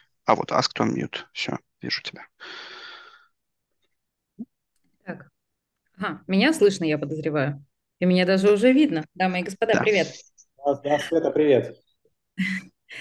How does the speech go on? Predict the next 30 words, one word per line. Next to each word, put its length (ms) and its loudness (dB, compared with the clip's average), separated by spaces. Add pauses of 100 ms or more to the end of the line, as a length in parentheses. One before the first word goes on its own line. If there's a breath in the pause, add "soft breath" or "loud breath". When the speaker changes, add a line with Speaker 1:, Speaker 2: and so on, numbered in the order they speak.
(120)
Speaker 2:
Да, 180 2
приятно 360 2
видеть, 580 2
а, 680 4
руководителя 680 -2
проекта 480 -2
"Конкурента", 560 2
хотя 240 -2
и 40 0
в 60 -6
"Дозор" 260 0
я 120 2
тоже 240 -2
играла 260 0
достаточно 520 -6
много. 320 -2 (560 loud breath)
А, 360 4
у 40 2
меня 220 4
на 100 2
счету 400 2
семьсот 520 2
сыгранных 520 -2
игр, 380 0 (180)
а, 480 -2
порядка 840 0 (640)
ну, 100 -4
наверное, 360 4
восьми-девяти 1000 0
лет, 340 2